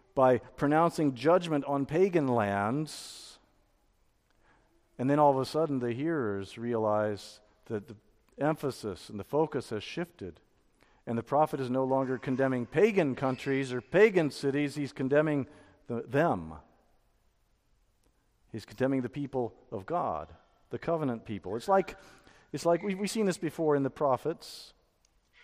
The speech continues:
You remember, for instance, uh, back in Amos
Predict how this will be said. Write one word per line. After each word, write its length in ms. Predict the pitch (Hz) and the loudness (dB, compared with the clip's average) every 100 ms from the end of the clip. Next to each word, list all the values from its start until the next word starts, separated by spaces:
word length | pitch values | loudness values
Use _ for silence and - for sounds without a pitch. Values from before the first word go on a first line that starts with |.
| _ _ - - _ _ _ _ _ _ _ _ _ - | _ _ -20 -20 _ _ _ _ _ _ _ _ _ -10
You 100 | 151 | -2
remember, 520 | 143 127 123 139 139 - _ _ _ _ _ _ | 0 0 0 0 -2 -12 _ _ _ _ _ _
for 140 | 123 | -6
instance, 400 | 127 - 123 - | -4 -4 -8 -2
uh, 160 | 127 123 | 0 2
back 320 | 127 127 131 | 4 4 4
in 200 | 139 127 - _ _ _ _ _ _ _ _ _ _ _ _ - - | -2 -2 -8 _ _ _ _ _ _ _ _ _ _ _ _ -20 -4
Amos 800 | 139 156 143 95 - - - - | 0 2 0 -2 -8 -16 -18 -20